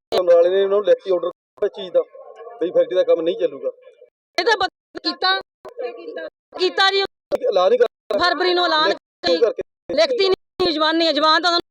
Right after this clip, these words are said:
Speaker 2: ਨੂੰ ਕੋਈ ਵੀ ਮੁੱਕਰ
Speaker 1: ਠੀਕ ਹੈ ਜੀ।
Speaker 2: ਅਸੀਂ ਜਿੰਨਾ ਚਿਰ ਸਾਨੂੰ ਰੂਪ ਚ ਦਿੰਦੇ ਨਹੀਂ ਵੀ ਇਹ ਫੈਕਟਰੀ ਹੋਊਗੀ
Speaker 1: ਹਾਂਜੀ।
Speaker 2: ਤੇ, ਮ,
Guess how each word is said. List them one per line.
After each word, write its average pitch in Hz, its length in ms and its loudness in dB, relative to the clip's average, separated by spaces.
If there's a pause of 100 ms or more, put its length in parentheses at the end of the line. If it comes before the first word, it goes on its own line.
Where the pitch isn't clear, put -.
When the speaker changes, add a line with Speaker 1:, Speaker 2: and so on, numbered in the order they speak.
(140)
Speaker 2:
ਨੂੰ 349 60 0
ਕੋਈ 302 160 0
ਵੀ 370 80 0
ਮੁੱਕਰ 349 220 -2 (320)
Speaker 1:
ਠੀਕ 180 340 -8
ਹੈ 156 60 4
ਜੀ। 185 100 -8 (160)
Speaker 2:
ਅਸੀਂ - 380 -6
ਜਿੰਨਾ 339 240 0
ਚਿਰ 359 140 -4
ਸਾਨੂੰ 349 200 -2 (340)
ਰੂਪ 330 180 2
ਚ 339 60 -2
ਦਿੰਦੇ 294 340 4
ਨਹੀਂ - 420 -2 (320)
ਵੀ 311 80 0
ਇਹ 370 40 0
ਫੈਕਟਰੀ 294 600 -2
ਹੋਊਗੀ 311 480 4
Speaker 1:
ਹਾਂਜੀ। 147 380 -12 (560)
Speaker 2:
ਤੇ, 311 260 4
ਮ, 294 120 -2